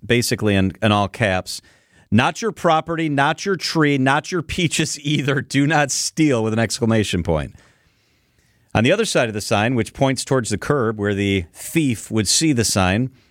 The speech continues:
it says, "Be sure to wave. You're on our security camera. This tree is on private property," underlined. "Do not pick or take our peaches without asking us. Otherwise, you're stealing." So I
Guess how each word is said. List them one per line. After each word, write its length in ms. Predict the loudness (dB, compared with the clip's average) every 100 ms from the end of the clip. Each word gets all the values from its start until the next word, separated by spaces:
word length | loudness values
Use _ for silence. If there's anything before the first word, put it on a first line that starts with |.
| _ _ -2
it 140 | 0
says, 260 | 2 0 -2
"Be 160 | -4
sure 240 | -2 2 2
to 80 | 2
wave. 560 | 2 2 2 0 -2
You're 160 | 0 2
on 140 | 2
our 80 | 0
security 540 | -2 -4 2 4 4
camera. 480 | 0 0 2 0 -2 -6 _ -2
This 180 | 0
tree 360 | 0 2 2 2
is 160 | 0 2
on 200 | 0 -2
private 580 | 0 0 0 -4 -10
property," 640 | -4 0 2 0 -6 -6 -6
underlined. 560 | -2 0 2 2 0 -2 -8 -8
"Do 160 | -2 0
not 580 | 0 2 2 0 -6 -20 _ _ _ -2
pick 320 | 0 -2 -2
or 120 | -4
take 360 | -2 -4 -2 -2
our 160 | -2
peaches 480 | -4 -6 -4 -2 -2
without 280 | 2 2 2
asking 460 | 2 2 0 -4 0
us. 240 | 0 -2 -4
Otherwise, 540 | -2 0 0 0 -2 -2
you're 180 | -4 -2
stealing." 680 | -4 0 4 4 2 -4 -10 _ _ _ _ _ _ _ _ _ _ _ _ _ _ _ _ _ -8
So 200 | 0 2
I 200 | 2 -2